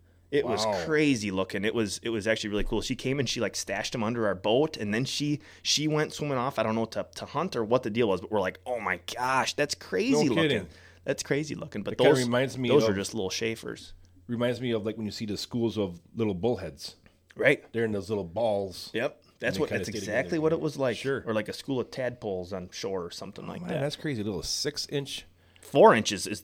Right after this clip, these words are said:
Speaker 1: four
Speaker 2: Or
Speaker 1: inches
Speaker 2: four
Speaker 1: is,
Speaker 2: inch.
Speaker 1: yeah.
Speaker 2: Little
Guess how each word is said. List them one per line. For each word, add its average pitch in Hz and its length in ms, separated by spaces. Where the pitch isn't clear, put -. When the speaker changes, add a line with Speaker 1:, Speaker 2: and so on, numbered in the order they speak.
Speaker 1:
four 170 280
Speaker 2:
Or - 20
Speaker 1:
inches 117 280
Speaker 2:
four 156 360
Speaker 1:
is, 135 80
Speaker 2:
inch. 123 340
Speaker 1:
yeah. 117 340
Speaker 2:
Little 127 500